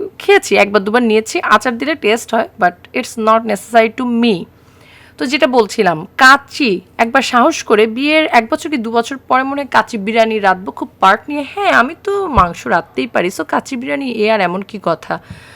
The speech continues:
ওরে বাবা, সেদিনের মতো বেইজ্জত আমি আসলে হই নাই। আমার জামাইকে যতটুকু না পার্ট নিয়ে কাচ্চিটা রাঁধতে গেলাম, last of all কি হলো, বিরিয়ানি গলে, মানে আপনার কাচ্চি বিরিয়ানির রাইস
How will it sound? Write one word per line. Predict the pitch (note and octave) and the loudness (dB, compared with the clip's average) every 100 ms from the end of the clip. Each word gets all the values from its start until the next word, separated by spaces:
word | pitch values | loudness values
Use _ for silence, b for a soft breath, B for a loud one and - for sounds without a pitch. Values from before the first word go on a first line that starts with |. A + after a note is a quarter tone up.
| B - | B -4
ওরে | G#3+ G3+ | 0 2
বাবা, | F#3 F3+ | 2 2
সেদিনের | - C#4+ C#4 D#4 D4 | 0 0 2 4 4
মতো | C4 B3 | 4 2
বেইজ্জত | F#3+ A3+ G#3 A3 G3 | 4 4 4 2 0
আমি | F#3 F#3+ | -2 -4
আসলে | - G3+ F3 | -2 -2 2
হই | G3+ A3+ | 2 4
নাই। | G3 E3+ B B B | 2 -2 B B B
আমার | - A#3 B3+ | 2 4 4
জামাইকে | A3+ A#3 B3 A#3+ G#3+ | 4 4 4 0 -2
যতটুকু | F#3+ G#3 C4 C#4 C4+ | 0 0 -2 -6 -4
না | D#4 D#4 | 0 0
পার্ট | - A3 A3+ - | 4 4 4 2
নিয়ে | C#4 | -4
কাচ্চিটা | C#4 - G#3+ A3+ B3+ | 0 0 0 -2 2
রাঁধতে | G#3+ F#3 - A#3+ | 2 2 0 2
গেলাম, | A#3 F#3 F3+ | 4 4 0
last | F#3+ F#3+ - B3 | 0 0 0 -4
of | C4+ | -4
all | B3 | -4
কি | C#4 | -2
হলো, | B3+ B3+ C#4 - _ _ - A3 | -2 -2 -4 -10 _ _ -12 -8
বিরিয়ানি | F#3 C4+ D4+ D#4 E4+ | -2 2 4 2 0
গলে, | A3+ A#3 A3 A#3 | 0 4 6 4
মানে | E4 G3 D4+ b b b b _ | 2 0 -2 b b b b _
আপনার | G3+ - G#3+ G#3 | -2 4 4 6
কাচ্চি | C4 B3+ E4 | 4 4 2
বিরিয়ানির | D4+ D4+ D4+ D4 | 0 2 2 -2
রাইস | - F#3+ G3+ A#3+ - | 2 6 6 4 -2